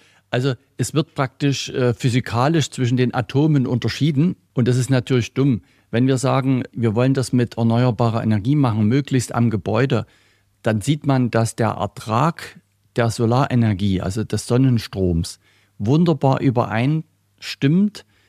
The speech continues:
mit dem Bedarf an Kühlung. Also immer dann, wenn gekühlt werden muss, ein Gebäude, äh, ist auch genügend Sonnenstrom da. Das heißt, das passt wunderbar zueinander. Und wenn das die Politik etwas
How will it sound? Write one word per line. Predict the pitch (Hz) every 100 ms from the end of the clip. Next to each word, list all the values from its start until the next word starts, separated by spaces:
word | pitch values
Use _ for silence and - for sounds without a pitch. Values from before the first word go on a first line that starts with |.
| _
mit | 123 131
dem | 123 113
Bedarf | 120 117 110 151 - -
an | 127 127
Kühlung. | 180 180 110 90 -
Also | 110 117 - _ -
immer | 151 143
dann, | 131 147 175
wenn | 139 131
gekühlt | 113 175 208 -
werden | 107 98 104
muss, | 120 151
ein | 107 113
Gebäude, | 98 101 104 127 202 214 _ _ _ -
äh, | 120 -
ist | -
auch | 139 131
genügend | 127 143 147 131
Sonnenstrom | 131 135 131 - 98 90 82
da. | 80 80 - _ _ -
Das | 117
heißt, | 127 120 117
das | -
passt | 131 117 131
wunderbar | 143 170 131 123 123 160 202 226
zueinander. | - 110 113 113 135 175 220 _ _ _ - - -
Und | 131 127 131
wenn | 127
das | 135 117 -
die | - 127 120
Politik | - 123 - 151
etwas | 113 110 117